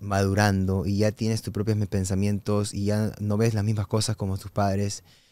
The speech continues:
a veces tú te defiendes y tú dices, "No, yo quiero ir por este lado", y, y tu mamá te dice, "No, no está bien". Por ejemplo, cuando tú tienes una pareja y tú dices que esta es, y tu mamá te dice, "No es". Uf, eso es,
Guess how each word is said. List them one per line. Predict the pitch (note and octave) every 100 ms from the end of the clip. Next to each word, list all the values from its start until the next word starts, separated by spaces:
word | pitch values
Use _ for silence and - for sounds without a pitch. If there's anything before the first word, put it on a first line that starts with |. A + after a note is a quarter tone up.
| _ _ -
a | G2+
veces | G#2 A2+
tú | -
te | A2+ A2+
defiendes | G#2 - A2+ G#2+ G#2 G#2
y | G2+
tú | G#2+
dices, | G#2 G#2 G2
"No, | A2+
yo | G#2 G2
quiero | G#2+
ir | G#2
por | G#2
este | - G2+
lado", | G2+ G2+ G2+
y, | G2
y | F2+
tu | F#2
mamá | F#2+ G2 G#2
te | G2
dice, | G2 G2
"No, | G2 A2 G#2
no | G2+
está | F#2+ G2
bien". | F#2+ G2 F#2+ F#2+ F#2+ _ _
Por | -
ejemplo, | G#2+ G#2+ A2
cuando | G2+ G2
tú | F#2+
tienes | G#2 G#2
una | G2+ G2
pareja | F#2+ G#2 G2 G2 B2+ - _ _ _ _
y | G#2+
tú | G2+ A2 G#2 G#2 F#2+ - -
dices | A2+ A2+ A#2
que | - A#2+
esta | - C3 C3
es, | A2+ - -
y | A2
tu | G#2
mamá | G#2
te | G#2+ B2
dice, | -
"No | B2+ D3+ F#3+
es". | G#3+ C3 A#2 - - - - -
Uf, | - G3+ F3+ G#2+ -
eso | - D#3 -
es, | F3+ D#3